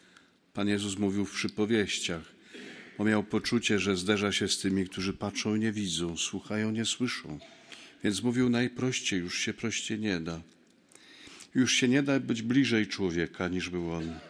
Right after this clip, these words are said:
Ale on sam, e, dokonuje takiego rozpoznania. Skąd się bierze to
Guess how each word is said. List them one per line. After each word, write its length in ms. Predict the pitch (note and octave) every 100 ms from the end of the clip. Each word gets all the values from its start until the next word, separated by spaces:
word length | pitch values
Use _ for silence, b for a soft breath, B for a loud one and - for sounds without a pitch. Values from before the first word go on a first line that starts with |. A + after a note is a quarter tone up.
| - - - - _ _ _ _ _ _ _ B B B B B B B
Ale 500 | - G2+ F#2 A#2+ A#2+ G2+ B B B B B B B b b b b b _
on 280 | G#2+ G#2+ G#2
sam, 420 | - B2+ A#2+ A2
e, 320 | G#2 G2 F#2+ F#2 F#2 - _ B B B B B B
dokonuje 560 | G#2+ G#2+ B2+ C3 C#3 A2
takiego 460 | G2+ F2+ F#2 F2 F2
rozpoznania. 960 | F#2+ - G2+ F2+ F#2 F2+ E2+ E2+ D#2+
Skąd 320 | - - G#2
się 180 | F#2+ A2
bierze 360 | G2 G#2 G2 F2+
to 260 | E2+ E2+